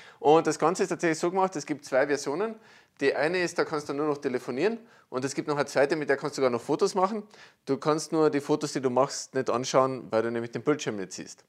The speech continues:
Ähm, finde ich ganz lustig und wird sicher, ist vielleicht, also das schaut jetzt ganz lustig aus, aber ich glaub schon, dass es ein, ein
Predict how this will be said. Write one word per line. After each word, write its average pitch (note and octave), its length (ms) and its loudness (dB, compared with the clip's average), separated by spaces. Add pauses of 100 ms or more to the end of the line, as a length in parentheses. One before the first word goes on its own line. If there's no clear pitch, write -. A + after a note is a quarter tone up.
(580)
Ähm, C3 400 -2
finde D#3+ 280 -4
ich D3+ 40 0
ganz D#3 200 0
lustig F#3 340 2
und D3 340 0
wird D3+ 200 0
sicher, D#3 520 6 (1160)
ist D#3 320 -6
vielleicht, D#3 480 4
also C#3 240 4 (320)
das C#3 340 -8
schaut E3+ 220 2
jetzt F3 160 -4
ganz D#3+ 180 -8
lustig F#3 300 -4
aus, F3+ 280 4
aber C3 120 -2
ich B2+ 40 -6
glaub C#3 160 -2
schon, F3+ 180 -8
dass E3+ 160 -6
es D3 140 -8
ein, B2+ 280 6
ein A2+ 180 0